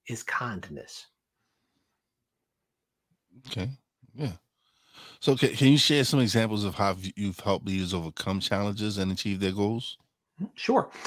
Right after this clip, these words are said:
Speaker 1: So I have one client who, uh, entrepreneur who started a business and was really good at what he did and started to find success, had to hire people to help him. And all of a sudden now he's got a bunch of people who are around him who are looking to him to lead.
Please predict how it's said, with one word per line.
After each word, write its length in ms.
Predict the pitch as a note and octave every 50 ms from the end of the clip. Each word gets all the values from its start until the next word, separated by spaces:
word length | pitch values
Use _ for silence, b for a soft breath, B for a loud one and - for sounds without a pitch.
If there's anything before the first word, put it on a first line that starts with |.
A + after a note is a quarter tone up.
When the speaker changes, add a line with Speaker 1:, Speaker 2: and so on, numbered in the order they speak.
| B B B
Speaker 1:
So 320 | - - F3+ E3+ E3 - - _ _ -
I 80 | D3+
have 100 | D3 D3+
one 180 | D3 C#3 D3 D3
client 360 | - - C#3 D3 D#3+ - -
who, 480 | - - D#3+ D#3 C#3+ C#3+ C#3 C#3 C#3 - -
uh, 380 | C#3 C#3 C3+ C3+ C#3+ - - C#3+
entrepreneur 580 | C#3 - D3+ D3 - D3 C3+ C#3 F3 A3+ A3+ B B B B B B B B B _ -
who 120 | C#3 C3
started 400 | A#2+ - - C#3+ C#3 D3+ D3+ C#3+
a 40 | C3+
business 460 | B2+ C#3 D#3 D#3 A3 A#3+ A3 - -
and 580 | - D3+ C#3 C3+ C3 C3 C3 C3 C3 C3 C3 B2
was 160 | B2 A#2+ A#2
really 360 | B2+ C3+ C#3 - F3+ G#3 G3+
good 160 | E3+ F#3 F3+
at 100 | F#3 F3
what 160 | F3 F3+ F3+
he 80 | F#3 F3
did 240 | E3 G3 A#3 A3 E3+
and 160 | D3 C3+ -
started 300 | - D3 D3 D3 D#3 D3+
to 80 | D3+ C#3
find 200 | - D3+ D3 C#3
success, 460 | - C3+ - - F#3 A#3+ C4+ C4 B B B B B B -
had 180 | - D3+ C#3
to 60 | C#3 B2
hire 340 | - - - D#3 E3 E3+
people 260 | E3 - F3 E3+ F3 D#3+
to 80 | D3+ C3
help 220 | - E3 F3+ F3+
him. 220 | F#3 G3+ A#3 G#3+ B B B B B B _ -
And 240 | D#3+ D#3 D#3 D3+ D#3
all 160 | - D#3+ E3+
of 60 | E3
a 40 | D#3
sudden 260 | - G3 G3+ F#3 E3
now 280 | D#3 D#3+ G#3+ B3+ A3+ F3
he's 160 | D#3 D#3+ D#3
got 140 | - E3 D3
a 40 | C3
bunch 220 | C3 A#3 C4+ C4+
of 60 | G#3+
people 360 | - F#3 F#3 F3+ F#3 G3 G3 b b b b b _
who 160 | - F3 D3+
are 280 | D#3+ E3+ E3 D#3 D3+
around 400 | C#3+ C#3 D3+ F3+ A#3 C#4 C#4+ -
him 180 | - D#3 E3 E3+
who 160 | C#3 F#3 F#3
are 80 | F3 D#3
looking 340 | D#3 F#3+ B3 B3+ - A3+ F#3+
to 120 | - F3+
him 260 | D#3 F3+ C4 C4+ A#3+ G3+
to 100 | - G3
lead. 440 | F#3 G3 B3+ D4 C4+ F3 A2+ D3+